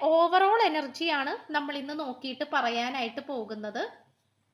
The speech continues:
ഈ പേഴ്സൺ നിങ്ങളിലേക്ക് ആത്മാർത്ഥമായിട്ട് വരാൻ പരിശ്രമിക്കുന്നുണ്ടോ? ഈ പേഴ്സൺ നിങ്ങളെ ആഗ്രഹിക്കുന്നുണ്ടോ? നിങ്ങൾ വേണമെന്ന് ആഗ്രഹിക്കുന്നുണ്ടോ? ഇങ്ങനെയുള്ള കാര്യങ്ങളാണ് നമ്മൾ നോക്കാനായിട്ട് പോകുന്നത്.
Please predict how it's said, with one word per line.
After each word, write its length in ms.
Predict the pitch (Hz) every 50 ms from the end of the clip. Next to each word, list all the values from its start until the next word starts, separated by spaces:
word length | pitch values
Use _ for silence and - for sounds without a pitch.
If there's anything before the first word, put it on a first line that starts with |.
| _ _ _ _ _ _ _ _ _ -
ഈ 80 | 311 349
പേഴ്സൺ 400 | 349 349 339 330 330 339 339 339
നിങ്ങളിലേക്ക് 560 | 339 302 285 277 285 285 285 294 285 294 320
ആത്മാർത്ഥമായിട്ട് 840 | 277 269 277 - 269 277 269 262 262 - 294 285 285 262 262 262 302
വരാൻ 400 | 294 294 262 254 254 254 277 294 -
പരിശ്രമിക്കുന്നുണ്ടോ? 1120 | 277 247 247 - - 254 247 254 254 254 - 262 269 269 254 240 226 240 247 254 254 254 - - _ _ _
ഈ 160 | 262 277 285 285
പേഴ്സൺ 380 | 285 269 269 269 285 269 269
നിങ്ങളെ 260 | 269 262 254 254 262
ആഗ്രഹിക്കുന്നുണ്ടോ? 1200 | 262 247 240 240 233 233 262 269 247 254 269 262 - 302 277 262 254 240 233 226 233 233 233 233 - - _ _ _ _ -
നിങ്ങൾ 300 | 262 285 285 302 311 330
വേണമെന്ന് 600 | 277 277 277 285 294 311 349 349 359 349 349 349
ആഗ്രഹിക്കുന്നുണ്ടോ? 1000 | 311 277 247 226 262 262 254 247 247 - 254 262 254 247 226 233 233 233 233 233 - - _ _ _ _ _
ഇങ്ങനെയുള്ള 600 | 302 349 359 370 415 427 427 392 339 311 311 330
കാര്യങ്ങളാണ് 1120 | 427 - - - - 330 302 285 285 285 277 277 277 311 302 269 254 277 392 415 - - 285
നമ്മൾ 200 | 262 262 269 277
നോക്കാനായിട്ട് 680 | 269 277 247 240 240 - 247 262 269 254 226 220 -
പോകുന്നത്. 640 | 294 - 381 320 269 240 247 226 220 220 208 202